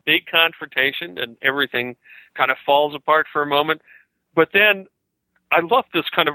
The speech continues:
early instance of man law. <laughs> Then, then Wade is like, "Ah, forget it. Let's, let's move on."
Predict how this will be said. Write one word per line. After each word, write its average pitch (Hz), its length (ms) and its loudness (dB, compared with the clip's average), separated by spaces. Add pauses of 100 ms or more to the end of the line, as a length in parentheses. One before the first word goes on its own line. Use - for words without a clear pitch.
(120)
early 156 280 -2
instance 151 480 -8
of 131 160 -8
man 131 340 0
law. 113 320 -4 (600)
<laughs> - 200 -4 (1000)
Then, 190 100 2 (500)
then 208 180 2
Wade 208 420 2
is 226 120 -4 (100)
like, 160 240 2 (380)
"Ah, 208 320 2
forget 160 340 0
it. 110 100 -6 (120)
Let's, 165 180 -4 (140)
let's 185 260 0
move 180 180 -2
on." 139 280 0